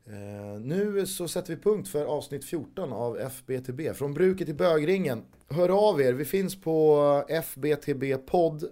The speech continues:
at gmail punkt com. Och så finns vi på Twitter och sådär med, framförallt under hashtag F B T B.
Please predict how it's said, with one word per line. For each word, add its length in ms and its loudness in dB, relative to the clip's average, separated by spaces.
at 160 -6
gmail 500 -6
punkt 240 -10
com. 480 -2
Och 100 -6
så 60 -2
finns 240 0
vi 80 -2
på 140 -6
Twitter 420 -8
och 80 -6
sådär 280 -2
med, 1000 -6
framförallt 440 -6
under 260 -4
hashtag 580 -8
F 180 -8
B 100 -6
T 120 -12
B. 180 -6